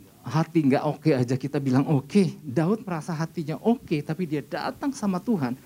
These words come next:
Barangkali ada hal-hal yang tersembunyi yang aku nggak sadari.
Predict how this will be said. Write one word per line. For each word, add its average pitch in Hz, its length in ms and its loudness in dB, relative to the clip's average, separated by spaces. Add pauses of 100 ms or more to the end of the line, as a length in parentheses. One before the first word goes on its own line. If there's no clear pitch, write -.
(160)
Barangkali 147 640 2
ada 131 260 -4
hal-hal 170 320 -2
yang 202 160 0
tersembunyi 165 540 0
yang 143 80 -10
aku 240 180 -6
nggak 135 160 -2
sadari. 107 460 -6